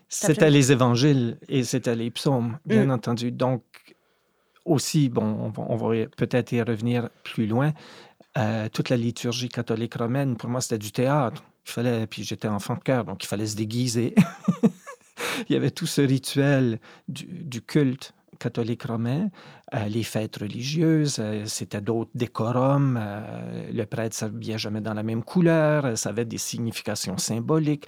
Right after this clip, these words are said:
Speaker 1: On était complètement dans l'univers du symbole. Et c'est peut-être ça qui m'a ouvert les yeux sur la littérature.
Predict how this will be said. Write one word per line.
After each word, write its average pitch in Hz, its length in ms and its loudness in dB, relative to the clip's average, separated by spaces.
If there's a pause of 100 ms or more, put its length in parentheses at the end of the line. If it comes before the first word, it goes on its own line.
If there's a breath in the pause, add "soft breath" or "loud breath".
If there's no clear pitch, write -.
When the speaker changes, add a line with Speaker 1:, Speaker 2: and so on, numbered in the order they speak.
(160 loud breath)
Speaker 1:
On 117 120 -4
était 110 280 -4 (140)
complètement 143 480 0
dans 123 160 -2
l'univers 117 460 -4
du 127 100 -10
symbole. 156 600 0 (600 loud breath)
Et 147 140 4
c'est - 240 0
peut-être 110 320 -4
ça - 160 -4
qui 139 140 -4
m'a 120 120 0
ouvert 113 260 -2
les 110 240 -6
yeux 120 80 -4
sur 117 200 -6
la 110 120 -4
littérature. 110 760 -2